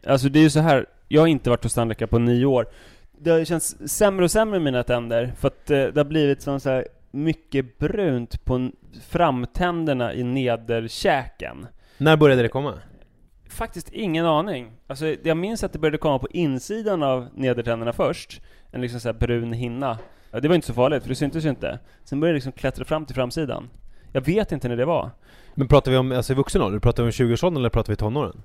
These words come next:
Speaker 1: Nej, tjugoårsåldern
Speaker 2: Ja,
Speaker 1: snarare.
Speaker 2: mm,
Speaker 1: Alltså,
Speaker 2: mm.
Speaker 1: för några år sedan, skulle jag tro. Och det har ju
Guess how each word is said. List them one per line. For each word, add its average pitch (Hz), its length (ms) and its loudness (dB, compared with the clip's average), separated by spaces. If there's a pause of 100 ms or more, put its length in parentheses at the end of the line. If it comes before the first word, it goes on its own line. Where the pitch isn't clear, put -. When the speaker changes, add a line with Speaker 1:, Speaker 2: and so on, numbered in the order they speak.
(100)
Speaker 1:
Nej, 156 240 6
tjugoårsåldern 127 600 2
Speaker 2:
Ja, 117 60 -2
Speaker 1:
snarare. 104 180 -2
Speaker 2:
mm, - 120 -6
Speaker 1:
Alltså, 120 180 2
Speaker 2:
mm. 113 360 -2
Speaker 1:
för 160 220 0
några 151 260 8
år 185 140 6
sedan, 104 280 -6
skulle - 180 -6
jag 117 80 -4
tro. 131 240 0 (760)
Och 139 180 -6
det 147 120 2
har 185 160 4
ju 135 460 0